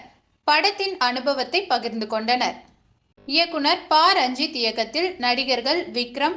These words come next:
பசுபதி, நடிகைகள் மாளவிகா மோகன், பார்வதி ஆகியோர் நடிப்பில் ஜி வி பிரகாஷ் இசையில் உருவாகியுள்ள தங்கலான் திரைப்படம் ஆகஸ்ட் பதினைந்தாம் தேதி திரையரங்குகளில் வெளியாக உள்ளது.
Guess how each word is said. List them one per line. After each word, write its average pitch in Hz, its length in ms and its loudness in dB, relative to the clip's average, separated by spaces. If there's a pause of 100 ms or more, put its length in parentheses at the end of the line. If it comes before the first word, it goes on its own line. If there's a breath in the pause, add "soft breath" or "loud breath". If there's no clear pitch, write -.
(100)
பசுபதி, 247 680 -2
நடிகைகள் 254 680 -2
மாளவிகா 247 680 -2 (100)
மோகன், 269 440 -4
பார்வதி 269 520 2
ஆகியோர் 214 320 -2
நடிப்பில் 220 460 -4 (420 soft breath)
ஜி 339 280 2
வி 403 220 0
பிரகாஷ் 247 400 2
இசையில் 254 420 -4
உருவாகியுள்ள 233 880 0
தங்கலான் 339 540 2
திரைப்படம் 233 460 -2 (340 loud breath)
ஆகஸ்ட் 330 540 2
பதினைந்தாம் 269 640 0
தேதி 226 340 -4
திரையரங்குகளில் 269 880 0
வெளியாக 214 380 -4
உள்ளது. 226 640 -4